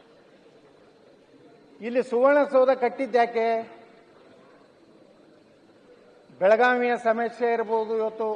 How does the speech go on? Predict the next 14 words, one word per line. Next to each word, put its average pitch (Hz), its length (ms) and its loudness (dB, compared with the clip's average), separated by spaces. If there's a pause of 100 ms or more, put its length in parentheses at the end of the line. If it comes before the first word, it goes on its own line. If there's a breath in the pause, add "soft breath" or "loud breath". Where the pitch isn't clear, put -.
(600)
ಮಹಾರಾಷ್ಟ್ರ 202 440 -2 (1040)
ಗಡಿ 185 220 -2
ಭಾಗ 202 220 2
ಅನ್ನುವಂಥದ್ದು 190 640 0
ಇರ್ಬೋದು, 180 400 -8 (1080)
ಉತ್ತರ 254 280 0
ಕರ್ನಾಟಕದ 247 680 0
ಅಭಿವೃದ್ಧಿಗೆ 226 580 -2 (1400)
ಒಂದು 226 380 2
ಚಿಂತನೆ 240 500 -2
ಆಗ್ಬೇಕು, 208 600 -4 (1000)
ಇಲ್ಲಿ 214 200 0 (1040)
ಪೂರ್ಣ 254 360 0
ಪ್ರಮಾಣದ 240 560 -2